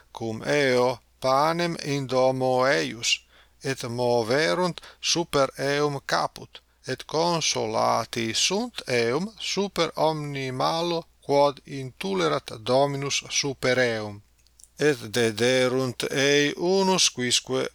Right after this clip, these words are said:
ovem unam, et inaurem auream unam. Dominus autem benedixit novissimis Iob,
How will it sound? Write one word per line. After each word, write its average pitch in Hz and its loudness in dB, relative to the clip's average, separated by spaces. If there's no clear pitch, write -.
ovem 139 2
unam, 156 0
et 147 -4
inaurem 185 2
auream 143 2
unam. 123 -2
Dominus 196 2
autem 151 0
benedixit 120 -2
novissimis 120 -2
Iob, 160 0